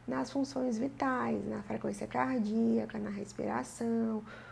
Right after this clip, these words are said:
no consumo de calorias, no crescimento, manutenção da pele, do cabelo, da temperatura.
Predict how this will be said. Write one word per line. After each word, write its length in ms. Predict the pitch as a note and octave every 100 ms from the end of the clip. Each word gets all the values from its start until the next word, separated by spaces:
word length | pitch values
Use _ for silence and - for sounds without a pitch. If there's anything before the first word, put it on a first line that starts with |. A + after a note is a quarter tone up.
| -
no 120 | C4 C#4
consumo 600 | C4 B3 A#3 A#3+ A#3 A#3
de 100 | G#3
calorias, 1000 | A3+ A3 A3+ C4+ B3 A3+ G#3+ A3+ A3 G3+
no 100 | G#3+
crescimento, 960 | G#3 G#3+ G#3 C4+ C4+ A#3 A3 G#3+ G#3+
manutenção 680 | G#3+ G#3+ G#3 G#3 G#3 G#3 G3+
da 160 | G#3+ B3+
pele, 600 | - A#3+ A#3 A3+ G3+ F#3+
do 140 | -
cabelo, 680 | - - G#3 - G#3+ G#3 G#3
da 160 | G3
temperatura. 1040 | F#3 G#3 G#3 G#3 B2+ - A3+ G#3+ G#3 G#3